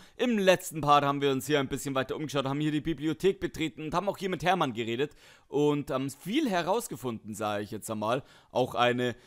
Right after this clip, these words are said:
große Inschrift gefunden, die wir uns durchgelesen haben. Und jetzt wollen wir uns mal auf dem Weg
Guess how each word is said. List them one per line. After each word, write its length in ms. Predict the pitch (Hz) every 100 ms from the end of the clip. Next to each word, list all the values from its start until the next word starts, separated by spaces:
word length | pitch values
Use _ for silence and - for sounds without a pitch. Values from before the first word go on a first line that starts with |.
| _
große 480 | - 113 202 262 214
Inschrift 520 | - 226 208 185 -
gefunden, 520 | - 151 170 165 170 143
die 160 | 156
wir 80 | 156
uns 160 | 151 -
durchgelesen 640 | 165 - 147 139 120 127
haben. 220 | 120 120
Und 180 | 123 98
jetzt 460 | 131 233 - 123 113
wollen 260 | 196 269
wir 140 | 180 131
uns 320 | 151 147 - - - -
mal 440 | 123 127 127 123 - - - -
auf 200 | 135 -
dem 220 | 147 123
Weg 380 | 117 120 110 -